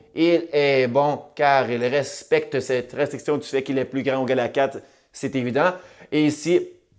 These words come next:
ce X isolé donnerait bien sûr un. Donc, euh, c'est clair que ce zéro est bel et bien bon ici, car un est bel et bien en bas de quatre. Voici mes deux zéros,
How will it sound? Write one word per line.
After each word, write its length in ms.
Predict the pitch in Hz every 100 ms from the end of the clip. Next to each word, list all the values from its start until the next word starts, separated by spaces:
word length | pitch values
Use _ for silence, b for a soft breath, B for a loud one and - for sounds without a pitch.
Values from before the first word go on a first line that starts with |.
| _ - _ - _
ce 200 | - -
X 220 | 156 165 131
isolé 320 | 143 139 160
donnerait 280 | 135 127 131
bien 180 | 131
sûr 260 | 120 135 131 -
un. 280 | 139 170 175 B B B
Donc, 440 | 135 135 131 123
euh, 420 | 131 127 123 123
c'est 180 | 120 147
clair 360 | 143 147 151 151
que 160 | 143
ce 160 | 127 139
zéro 380 | 120 131 135 151
est 100 | 147
bel 140 | 127
et 80 | 127
bien 220 | 120 127
bon 200 | 120 131
ici, 360 | 123 - 139 156 B B
car 300 | - 151 -
un 200 | 135 151 -
est 80 | 123
bel 160 | 123 127
et 80 | 120
bien 200 | 139 135
en 40 |
bas 140 | 120
de 60 | 117
quatre. 420 | 143 135 110 117 - -
Voici 300 | 120 135 160
mes 80 | 160
deux 100 | 151
zéros, 480 | 143 135 156 165